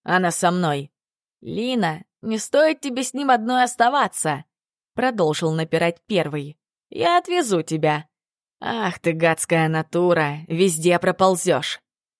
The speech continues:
сделал твёрдый шаг Ветров, равняясь с противником. "Лина, садись в машину". И вот тут я отмерла. Два парня, две силы. Только одна прижимает и отталкивает,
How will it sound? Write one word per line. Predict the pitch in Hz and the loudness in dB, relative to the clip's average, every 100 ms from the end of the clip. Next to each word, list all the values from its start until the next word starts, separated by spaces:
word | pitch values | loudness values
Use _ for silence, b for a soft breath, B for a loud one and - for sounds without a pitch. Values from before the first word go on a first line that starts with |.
| - | -14
сделал | 175 165 160 151 156 | -10 -2 0 0 -4
твёрдый | - 160 151 156 | -2 -2 0 -4
шаг | - 165 - | -2 -4 -2
Ветров, | 175 202 - 156 - | -2 -2 -4 -10 -8
равняясь | - 180 175 175 165 | -2 0 0 -2 -2
с | - | -4
противником. | 190 185 196 160 151 - 147 143 _ b b _ - | -4 -2 -4 -4 -4 -6 -6 -8 _ b b _ -4
"Лина, | 170 202 185 143 - _ _ | 2 2 2 -2 -8 _ _
садись | - 175 190 196 | 0 0 2 -2
в | 190 | 0
машину". | 202 190 190 160 139 151 _ _ _ _ _ - | 0 0 -2 -2 -6 -10 _ _ _ _ _ -10
И | 269 269 | -6 -4
вот | 254 247 - | -4 -4 -6
тут | 196 247 | -6 -6
я | - 180 175 | -2 0 0
отмерла. | 175 185 170 170 160 147 147 _ _ _ - | 0 -2 0 0 0 -4 -10 _ _ _ -10
Два | 185 165 165 | -6 -2 -2
парня, | - 190 185 156 156 147 - | 0 0 0 0 -6 -8 -10
две | 180 180 190 | -8 0 0
силы. | 175 - 233 202 156 143 _ _ _ _ | 0 -4 -2 0 0 -4 _ _ _ _
Только | 170 165 165 165 | -2 -2 0 0
одна | 160 170 165 | 0 -2 -2
прижимает | 175 165 175 175 170 170 | -2 -2 0 0 0 0
и | 180 | -2
отталкивает, | 175 - 247 214 165 156 151 - | -2 0 -2 -2 -6 -4 -6 -8